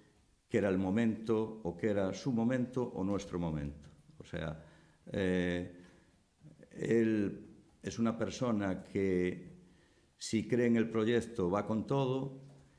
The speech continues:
y si, y si no lo ve claro, pues, eh, prefiere, bueno, pues hacerse a un lado, ¿no? Realmente esto es un poco lo que pasó por el camino, mm, a diferencia de,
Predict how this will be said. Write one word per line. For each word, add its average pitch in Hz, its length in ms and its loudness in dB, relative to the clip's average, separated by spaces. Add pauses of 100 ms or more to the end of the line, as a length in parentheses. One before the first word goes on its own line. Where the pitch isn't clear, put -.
(320)
y - 180 -6
si, 92 800 -2
y 90 140 -4
si - 320 -4
no 104 180 2
lo 113 140 4
ve 110 140 4
claro, 117 500 2
pues, 92 540 0
eh, 95 260 -4 (100)
prefiere, 98 760 -2 (480)
bueno, 95 240 -2 (200)
pues - 240 -8
hacerse - 440 -4
a 90 40 0
un 85 120 0
lado, 76 260 -6
¿no? 107 300 -8 (520)
Realmente 135 640 2
esto 120 160 -2
es 117 60 0
un 131 100 2
poco 135 220 0
lo 123 100 2
que 120 100 0
pasó 101 240 -2
por 110 120 2
el 92 80 2
camino, 85 420 0 (160)
mm, 92 420 0
a - 60 -6
diferencia 110 600 0
de, 92 580 0